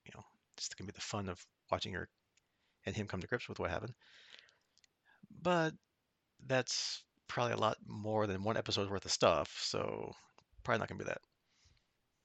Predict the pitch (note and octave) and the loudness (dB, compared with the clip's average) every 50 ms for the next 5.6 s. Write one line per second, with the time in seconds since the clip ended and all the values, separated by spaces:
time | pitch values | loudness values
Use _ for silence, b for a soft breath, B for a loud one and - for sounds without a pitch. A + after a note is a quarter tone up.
0 | _ _ - - _ - - - - - G#2+ G2+ F#2 - C#3 E3+ - - - - | _ _ -20 -20 _ -12 -8 -8 -6 -4 -4 -4 0 0 0 0 0 -2 -10 -20
1 | - - - A#2 A2+ A2 A2 - A#2+ - - G#2 F#2+ F#2 G#2 G#2+ G2 F#2+ G2+ F#2+ | -14 -4 -2 0 2 2 0 0 -2 -6 -4 -2 0 0 0 0 -2 -2 -2 -2
2 | G2+ G2 G2+ G2 F#2 F2+ - - - F#2 F2+ F2+ F2+ F2+ F2+ F2 F2 F2 _ _ | -2 2 4 4 4 2 2 -6 -6 -4 -4 -4 -4 -4 -4 -6 -8 -10 _ _
3 | _ _ _ - - A2 G2 F#2+ G2 F#2+ - - - - C#3+ - - C3+ A2+ - | _ _ _ -2 -2 0 0 0 -4 -6 -8 -8 -6 -4 -2 -2 0 -2 -4 -4
4 | - F#2+ E2+ E2+ E2+ F2+ G2 G#2+ A#2+ A#2 - _ _ _ _ _ _ _ _ - | -2 -2 0 0 0 -2 -2 -4 -6 -10 -14 _ _ _ _ _ _ _ _ -20
5 | _ - - A2+ A2+ A#2+ A#2+ B2 B2 A#2+ B2 A#2+ | _ -8 -4 0 0 2 2 2 2 0 0 -2